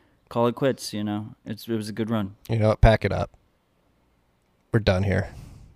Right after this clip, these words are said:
Speaker 2: <laughs>
Speaker 1: It's a nice try.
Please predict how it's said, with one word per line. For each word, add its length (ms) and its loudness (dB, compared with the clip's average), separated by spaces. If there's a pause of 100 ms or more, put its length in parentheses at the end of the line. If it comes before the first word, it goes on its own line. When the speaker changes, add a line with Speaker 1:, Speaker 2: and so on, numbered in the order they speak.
(320)
Speaker 2:
<laughs> 460 -6 (1400)
Speaker 1:
It's 100 -8
a 60 0
nice 240 2
try. 420 -2